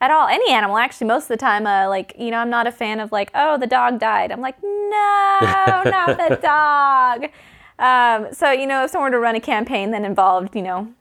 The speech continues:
Speaker 1: Fido coming to a bad end, I'd probably would withdraw myself from the campaign.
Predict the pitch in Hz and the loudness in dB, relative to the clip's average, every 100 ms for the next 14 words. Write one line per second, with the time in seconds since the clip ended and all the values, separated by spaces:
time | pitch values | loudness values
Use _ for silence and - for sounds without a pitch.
0 | _ _ - 185 185 180 175 226 - _ | _ _ -2 0 2 2 0 -2 -12 _
1 | _ - 202 196 - 190 185 175 175 175 | _ -10 -6 -6 -4 0 2 2 0 -2
2 | 175 170 - 180 185 180 170 - - 196 | -4 -4 -2 0 0 -4 -8 -14 -8 -8
3 | - 214 196 196 202 196 190 - 190 190 | 0 2 2 0 0 0 0 -2 -14 -12
4 | 196 180 226 180 175 240 | -10 -10 -6 -6 -4 -10